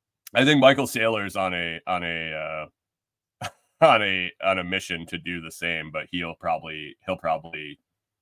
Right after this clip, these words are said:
make it happen <laughs> more than BlackRock. We will see. We will see, guys. We're rolling up on, um,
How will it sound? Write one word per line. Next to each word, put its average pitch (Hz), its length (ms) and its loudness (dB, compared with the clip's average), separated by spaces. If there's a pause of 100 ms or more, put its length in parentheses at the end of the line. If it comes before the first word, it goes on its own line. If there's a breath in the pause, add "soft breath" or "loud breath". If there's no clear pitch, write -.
(180)
make 123 200 6
it 90 140 -2
happen 78 340 -4 (120)
<laughs> - 100 -20
more 85 220 -4
than 78 180 -10
BlackRock. 71 560 -6 (1400 soft breath)
We 143 100 6
will 156 80 6
see. 170 360 8
We 151 220 4
will 151 120 6
see, 156 260 6
guys. 147 220 12
We're 160 140 2
rolling 156 280 8
up 156 160 8
on, 143 340 12
um, 127 460 6